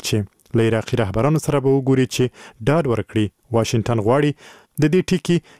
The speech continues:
یقیني کولو ته دوام ورکړي چې عراق یو حاکمیت لرونکی او خپلواک هیواد دی. دغه راز د ګاونډي هیواد ایران له نفوذ څخه آزاد دی. پامپیو د عراق له ولسمشر برهم صالح او صدر اعظم عادل عبدالمهدي سره تر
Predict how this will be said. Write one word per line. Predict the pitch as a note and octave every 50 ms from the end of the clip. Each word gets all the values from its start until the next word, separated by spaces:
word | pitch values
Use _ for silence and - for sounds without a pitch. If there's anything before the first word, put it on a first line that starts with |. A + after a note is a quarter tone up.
| - C3 B2+
یقیني | - - - C3 C3 B2 - C3
کولو | B2+ C#3+ D3 D3 C#3+ -
ته | C#3 A#2+ B2
دوام | A#2+ B2 D#3+ F3 E3 C3
ورکړي | A2 - - - G#2 G2+ - -
چې | - A2 G2 - _ - - A2+ A2
عراق | A#2+ B2 - - - A#2+
یو | A#2 A2+ G2+ A2
حاکمیت | A2+ - - A2+ A2+ A2 G#2 - G#2
لرونکی | G#2 B2 D3 D#3+ D#3 - D3 C#3 C3+ _ - - - - C3
او | B2+ - -
خپلواک | - - B2+ B2 B2+ A2+ G#2+ - -
هیواد | C3+ B2 C#3+ E3 D3+ A2 G#2+
دی. | G#2 G2 - _ _ - G#2+
دغه | B2 B2 D3 D3
راز | D3 C3+ -
د | - - - - - D3+ D#3 D3
ګاونډي | D#3+ D3+ C#3+ D3 C#3+ C#3+ D#3 F3 E3+ E3+ D#3+
هیواد | C#3+ D3 D3+ D3 C#3+
ایران | B2 B2+ C3+ C#3+ C#3+ - - B2+
له | A#2+ A#2
نفوذ | A2 - - D#3 E3 - -
څخه | A#2+ G#2+ - A2+ A2+ A#2 - A#2 A2+ G#2+
آزاد | F#2+ E2+ G#2+ G2+ G2 F#2 G2+
دی. | A#2 A2+ _ _ _ _ _ _ _ _ - -
پامپیو | C3+ B2+ A#2+ - C#3+ D3 C#3 C3+ A#2+
د | A#2 A2+
عراق | A#2 A#2+ - -
له | A2 G#2
ولسمشر | G#2+ G#2 G#2 - - C#3+ C#3 - D#3 C3+ - - - - - - A#2
برهم | A#2+ A#2+ A2 F#2 A#2+ A#2+ A#2+ -
صالح | - A2 G2+ G2 A2 C#3 D3+ - _ - - - - D3
او | D#3 D3
صدر | - D#3+ C3+ C3+ A#2+
اعظم | A#2 G#2+ B2 C3+ C#3+ - - - - - - C3+ B2
عادل | A#2+ A#2+ C#3+ C#3+ D#3 - - - B2
عبدالمهدي | A2+ G#2+ A#2 A2+ A2 A2+ G2+ G#2+ A2 C#3+ E3+ -
سره | - A2+ G#2 G2+ -
تر | -